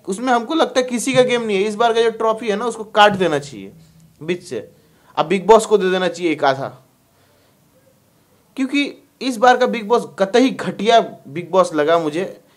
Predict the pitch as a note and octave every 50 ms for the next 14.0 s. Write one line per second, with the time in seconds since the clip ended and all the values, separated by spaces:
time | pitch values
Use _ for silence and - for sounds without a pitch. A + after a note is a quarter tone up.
0 | _ _ _ - F3 F#3+ G3 A3 G3+ - D3 D#3+ C#3 E3 G3+ A3 G#3 - D#3+ D3
1 | D3 F#3 G3+ G3 F#3 D#3 D#3+ D#3+ G3 G3 G#3 G3+ G3 G3 G3 G3+ G3+ G#3+ G#3 -
2 | - _ _ _ - G#3 G3 G3+ B3+ C4 B3 G3+ A#3+ B3+ B3 - A#3 B3 B3 B3
3 | B3 - B3 A#3+ A#3 A#3 A#3 A3+ G#3+ A#3 G3+ G3 A#3 A3+ G#3+ A3 A3+ G3+ F3+ G3
4 | G#3 G#3+ G3 G#3+ A3 A3 A3 A3 A3 A3 A3 G#3 A3 G#3+ A3 A3+ G#3+ F#3 D#3+ F3
5 | F3+ F3 - F#3 G3 G3 G3 G3 G3+ G3 G#3 G3 G3 G3 G3 G3 G3 F3+ F#3 F#3+
6 | F3 F3+ F3 D#3+ D#3 C#3+ C#3 C#3 C#3+ C#3+ C#3 C#3 C#3 C#3 C3 B2+ - - _ _
7 | _ _ _ _ _ _ _ _ _ _ _ _ _ _ _ _ _ _ _ _
8 | _ _ _ _ _ _ - F3 G3+ G#3+ A3+ A3+ A#3 A#3+ A#3+ G3+ A3 A#3 A#3 A3
9 | G3 A3 A#3 A3+ G#3 A#3 A#3 A#3 A#3 A3+ A3+ A#3 B3 A#3+ A#3 A3+ A3+ A3+ F#3+ F#3+
10 | F#3+ F#3+ F#3 F#3+ G#3+ G#3+ G#3 G#3 - _ _ - E3 F3 F3+ G3+ G#3 G3+ G#3 G3+
11 | G3+ G3+ F#3+ F3 F#3 F#3 F3+ - F#3+ F#3 F#3 F3+ F3 - F#3+ F3 F3 F3 E3+ -
12 | F3 E3+ F3 E3+ F3+ F3 F3+ F#3 F#3+ G3+ F#3+ - G3 F#3+ F#3+ G3 F#3 G3 G3 F#3
13 | F#3 F#3 - F#3+ F#3 F#3 F#3+ G3 F#3+ F#3+ F#3 F#3 F#3 - F#3+ G3 G3 G3 - -